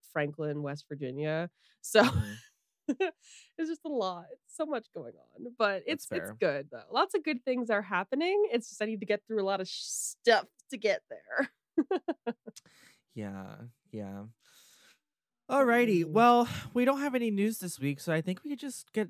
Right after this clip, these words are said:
Speaker 2: straight into the, the
Speaker 1: Let's
Speaker 2: discussion,
Speaker 1: do it.
Speaker 2: Kayla.
Speaker 1: I
Speaker 2: Let's
Speaker 1: think,
Speaker 2: do
Speaker 1: I
Speaker 2: it.
Speaker 1: think we more than made up for the avid, lack of Avatar news with personal stuff. <laughs>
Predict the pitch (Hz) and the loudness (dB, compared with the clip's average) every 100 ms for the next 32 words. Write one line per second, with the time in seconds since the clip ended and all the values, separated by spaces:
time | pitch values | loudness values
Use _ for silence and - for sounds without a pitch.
0 | - - - 190 185 185 214 165 175 160 | -6 -10 -4 0 0 -2 -4 0 2 4
1 | 156 151 160 _ _ _ 147 151 - 175 | 2 0 -2 _ _ _ -6 -6 -2 -4
2 | - 247 247 196 107 131 185 - 226 262 | 2 6 6 6 4 -2 -6 -4 0 0
3 | 208 277 262 247 269 233 220 226 233 208 | 2 0 0 -2 0 2 4 4 2 4
4 | 196 196 _ 214 196 180 180 185 175 - | 4 2 _ -2 0 0 0 -4 -4 0
5 | 165 185 190 196 196 202 120 185 185 180 | 0 2 0 2 2 0 -2 0 0 -2
6 | 190 180 170 170 - - 185 - 190 202 | -2 0 -2 -4 -8 -6 -6 -6 -6 -8
7 | - - 381 508 - 415 349 | -8 -6 -2 0 6 6 6